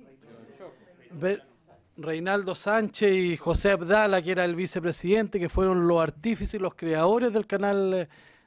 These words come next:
del fútbol, que nunca, entre paréntesis, le han reconocido a ellos, eh, como los artífices de esta idea. Eh, yo no he hablado del canal del fútbol, a mí me interesa el tema de la federación.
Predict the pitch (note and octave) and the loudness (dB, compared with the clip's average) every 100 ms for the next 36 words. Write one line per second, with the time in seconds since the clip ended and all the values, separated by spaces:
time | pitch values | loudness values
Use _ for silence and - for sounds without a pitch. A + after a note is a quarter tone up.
0 | - E3 D3+ - - B2 - E3 F#3+ - | -6 -6 -4 -4 -4 -4 -2 0 0 0
1 | F3+ F3+ E3+ F#3 F#3+ F3 E3+ E3+ E3+ E3+ | -4 -4 -6 -6 -8 -10 -8 -6 -4 -4
2 | D#3+ D#3 - F#3 F3 E3 F3+ G3+ F#3 D3+ | -4 -4 -6 -6 -4 -2 -2 -2 -4 -8
3 | _ _ _ _ D#3 C#3+ C#3+ C3+ - D3+ | _ _ _ _ -8 -4 -4 -6 -6 -2
4 | D3+ D3 C#3 F#3+ F3+ - E3 D3+ - D3+ | 2 2 0 -4 -4 -4 -4 -6 -6 -4
5 | C#3+ G#2+ _ _ - - - _ E3 D#3+ | -4 -6 _ _ -20 -20 -20 _ -8 0
6 | G3 A3+ G#3 A3+ A3+ A3 A3 G3+ - A3 | 2 2 2 2 0 0 0 0 -2 -2
7 | F3 F3 G#3 G#3+ F#3+ G3+ G3+ - G3 G3 | 0 0 0 -2 0 -2 -2 -4 -2 0
8 | F#3 E3 E3 D#3 D3+ G3+ F3+ | -2 -2 -4 -4 -2 -2 -2